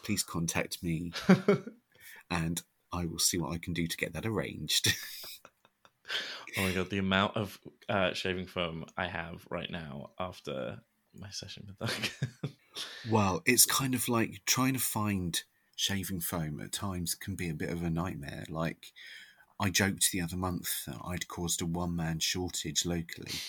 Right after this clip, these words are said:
Speaker 1: because I won't, the thing is, I won't buy an awful lot from one shop. I'd buy, like, six cans maybe at a time and then go to another shop,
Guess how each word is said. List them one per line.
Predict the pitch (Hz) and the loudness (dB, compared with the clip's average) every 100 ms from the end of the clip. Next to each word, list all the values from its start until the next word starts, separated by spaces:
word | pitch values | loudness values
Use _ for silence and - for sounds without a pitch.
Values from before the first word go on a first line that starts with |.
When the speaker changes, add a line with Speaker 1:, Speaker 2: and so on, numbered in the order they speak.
| - - - - - - - - | -10 -12 -12 -18 -18 -20 -20 -8
Speaker 1:
because | 82 - 92 85 - 107 | -6 -4 -2 2 2 4
I | |
won't, | 101 104 104 - 82 | 2 4 2 0 -2
the | 107 | 2
thing | 120 | 4
is, | 101 - | 2 2
I | 107 | 0
won't | 104 110 110 90 | 2 0 0 -2
buy | - 95 95 90 | -2 0 0 -2
an | 101 95 | -4 -4
awful | 90 - 90 | -4 -4 -4
lot | 87 | -4
from | - 95 | -6 -6
one | 95 95 | -6 -2
shop. | - 127 151 - _ _ _ _ _ _ _ | -2 -2 -4 -6 _ _ _ _ _ _ _
I'd | 98 - | -8 -2
buy, | 87 | 0
like, | 78 73 - - _ - _ _ _ _ _ _ _ _ | 2 0 -4 -14 _ -20 _ _ _ _ _ _ _ _
six | - - 104 - - - - - - - | 2 4 4 2 -2 2 6 6 2 -2
cans | 104 101 98 - | 0 0 -2 -2
maybe | 110 107 - | -2 -2 -6
at | |
a | - | -6
time | - 139 170 - _ _ - - - - - - _ _ _ | -4 0 0 -2 _ _ -20 -20 -20 -20 -20 -20 _ _ _
and | 87 85 82 82 - - - - - | -4 0 0 2 2 0 -18 -20 -4
then | - 85 | 0 2
go | 87 | 2
to | - 90 | 0 0
another | 85 | 2
shop, | - 85 - - | 2 2 -2 -10